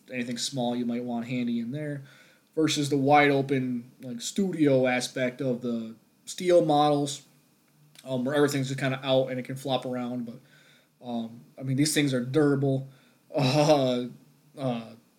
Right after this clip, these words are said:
yeah, I mean, unless you re-, use one to replace a baseball bat when you're playing ball, um, it's gonna take a real heater to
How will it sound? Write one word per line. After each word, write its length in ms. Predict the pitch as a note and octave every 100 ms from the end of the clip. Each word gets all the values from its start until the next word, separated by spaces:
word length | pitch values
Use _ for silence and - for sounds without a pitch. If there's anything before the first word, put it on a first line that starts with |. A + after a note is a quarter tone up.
| _ _ _ _ _ _ _ _ _ -
yeah, 240 | D3 B2
I 20 |
mean, 160 | A#2 B2+
unless 300 | C3 D#3+ F3
you 260 | D#3+ E3+ E3+
re-, 300 | D#3 D3 F3
use 100 | F3
one 140 | F3
to 60 | D#3+
replace 340 | C#3 E3+ E3
a 60 | C#3+
baseball 600 | C3 D3+ D3+ D#3+ D3+ C#3+
bat 260 | D3+ D3+
when 100 | D#3
you're 100 | C#3
playing 340 | B2+ D#3 D3+ C#3
ball, 400 | C3+ C#3 C#3 C#3 - - _ -
um, 320 | C3 B2 A#2
it's 100 | C3
gonna 140 | F#3
take 120 | E3+ D#3+
a 60 |
real 720 | C#3+ C#3 D#3 D#3+ D#3+ D#3+ D3+
heater 420 | C#3+ E3+ D#3 C3+ B2
to 320 | C3 A#2